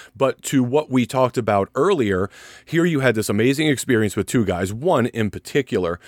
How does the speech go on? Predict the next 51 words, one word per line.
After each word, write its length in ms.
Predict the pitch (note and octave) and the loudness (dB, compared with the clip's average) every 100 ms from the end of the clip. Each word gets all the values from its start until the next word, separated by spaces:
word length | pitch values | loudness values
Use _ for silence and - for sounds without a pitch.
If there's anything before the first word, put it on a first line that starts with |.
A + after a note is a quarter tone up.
| - - _ _ - | -20 -20 _ _ -4
And 280 | B2+ B2 A2 | 0 0 0
while 240 | C3 C#3+ | 0 0
he 100 | C3 A2+ | 0 0
was 160 | F#2+ | -2
super, 440 | - C#3 C3+ F#3 - | -2 -2 0 0 0
and 160 | A#2 A2+ | -2 0
we 120 | F3 | 0
saw 300 | - D3 F3 | -2 0 0
him 200 | D3 A2 | 0 -2
Friday 420 | - A#2+ G#2+ G#2 | -2 0 0 0
night, 220 | F#2+ A#2+ B2 | -2 -2 -2
he 100 | B2 | -2
was 160 | G#2+ - | -2 -2
at 180 | A2+ - | -2 -2
the 100 | A#2 | -4
club 320 | - A2+ G2+ | -2 -2 -2
Friday 460 | - G2 F2+ F2+ | -2 0 0 -4
night 200 | F2+ G2 G2 | -4 -4 -4
when 120 | G2 | -4
we 100 | F#2+ | -2
were 140 | F2+ | -2
there. 240 | F2+ F#2 A#2 | 0 0 0
He 120 | A2 | -2
came 240 | - A2 | -4 -2
in 80 | G2+ | -2
a 40 | F#2+ | -2
little 200 | F2+ A#2 | 0 2
later. 340 | F2+ G2 D3 - - - - - _ _ - C#3 _ - - | 2 2 0 -4 -20 -20 -20 -20 _ _ -12 -12 _ -16 -2
Listen, 260 | G3 - | 0 2
he's 160 | B2+ C#3+ | 0 0
not 120 | F3 | -2
a 20 | |
friend. 400 | C#3+ B2 B2+ F3 - | 0 2 2 0 -8
He's 240 | - E3+ D3+ | -2 0 0
a 60 | |
guy 380 | A2+ C3+ D3+ E3+ | 0 0 2 2
that 140 | D#3+ | 0
we 160 | C#3+ C3 | 0 0
met 220 | C#3+ D#3+ | 0 0
that 120 | - | -2
was 160 | - G2+ | -2 -4
super 380 | - F3 - D3 | -2 -2 0 0
nice, 260 | C#3+ C#3+ | 2 0
that 140 | - A2+ | -2 -4
you 120 | D3+ | 0
had 120 | D3 | 0
a 40 | C#3 | 0
nice 200 | C3+ C3 | -2 -2
connection 480 | C3+ D3+ - C3+ | -2 -2 -2 -2
with, 240 | C3+ C3+ B2+ | 0 0 0
that 160 | G#2 | -4